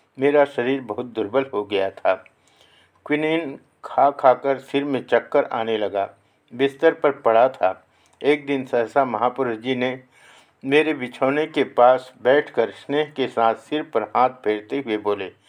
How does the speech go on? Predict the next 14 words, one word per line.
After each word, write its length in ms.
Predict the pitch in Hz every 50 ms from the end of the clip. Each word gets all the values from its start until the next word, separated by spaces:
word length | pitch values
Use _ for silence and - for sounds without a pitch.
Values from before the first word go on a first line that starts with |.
| _ - - - - _ _ _ _
"कैसे 320 | 135 135 135 139 - 160
हो?" 320 | 151 - 110 104 101 104 _ _ _ _ _ _ _ - -
सारी 260 | 139 139 139 156 160
बातें 380 | 151 139 123 123 - 135 127
सुनकर 420 | 120 - 131 139 143 135 147 123 113
उन्होंने 340 | 113 110 - 127 127 123 117
अपने 260 | 113 - - 117 110
कमरे 440 | 107 - - 120 117 120 127 135 135
से 320 | 135 - 101 104 104 - _ _ _ _ _ _ -
बहुत 300 | 117 127 127 147 151 147
से 200 | - - 123 107
फल 300 | - _ - - 135 131
भेज 300 | 110 104 110 110 104 98
दिए। 320 | 98 98 95 92 95 -